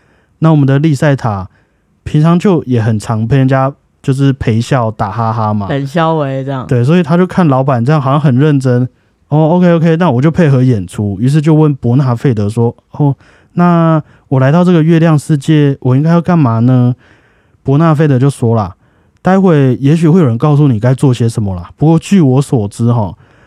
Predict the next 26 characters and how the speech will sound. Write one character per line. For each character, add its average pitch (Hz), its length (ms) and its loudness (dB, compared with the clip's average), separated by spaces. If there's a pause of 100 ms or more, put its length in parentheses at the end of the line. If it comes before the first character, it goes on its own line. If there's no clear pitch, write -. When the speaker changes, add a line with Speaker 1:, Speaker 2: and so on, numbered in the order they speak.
Speaker 1:
在 147 120 -2
这 160 100 2
个 147 120 2
月 165 240 2
亮 143 200 2
世 139 200 0
界 123 180 0
之 110 140 -4
中 107 240 -4
啊， 95 160 -10 (400)
你 127 160 2
必 160 160 0
须 143 200 2
就 143 120 0
是 143 180 2
要 143 140 2
完 135 260 0
全 127 220 0
服 131 280 0
从 131 300 0
你 123 100 0
的 113 240 -2 (280)
老 120 280 -2
板 104 320 -6 (360)
啊， 139 160 0
要 147 260 2